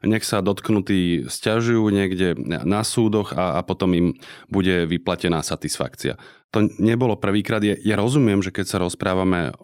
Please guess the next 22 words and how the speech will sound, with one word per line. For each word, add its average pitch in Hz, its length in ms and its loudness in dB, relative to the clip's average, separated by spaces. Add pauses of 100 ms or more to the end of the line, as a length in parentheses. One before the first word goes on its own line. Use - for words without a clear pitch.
o 92 120 -2
polícii, 101 640 0 (240)
že 98 160 -4
tie 101 80 2
objavy 92 400 2
sú 90 400 0
o 92 80 -2
niečo 95 640 0
intenzívnejšie 104 960 2
a 95 560 -2
aj, 92 200 -2
aj 101 200 0
pochopiteľne. 90 800 0 (480)
A - 80 0
tiež 117 400 2
si 113 80 0
myslím, 92 400 2
že 87 320 0 (400)
pán 92 160 2
minister 90 480 2
Šutaj 90 480 -2
Eštok 87 480 -2